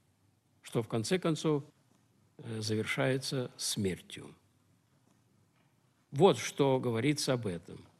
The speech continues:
Поэтому и называется это «беспорочные страсти», как он говорит. Страстность беспорочная.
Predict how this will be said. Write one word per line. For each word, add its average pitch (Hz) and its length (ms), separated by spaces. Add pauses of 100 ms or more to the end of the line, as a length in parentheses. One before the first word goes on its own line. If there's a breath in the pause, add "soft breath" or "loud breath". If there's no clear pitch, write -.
(220)
Поэтому 143 380
и 156 100
называется 143 480
это 113 120
«беспорочные 151 1300
страсти», - 800 (920)
как 110 240 (100)
он 127 240
говорит. 104 440 (160)
Страстность 131 720
беспорочная. 113 840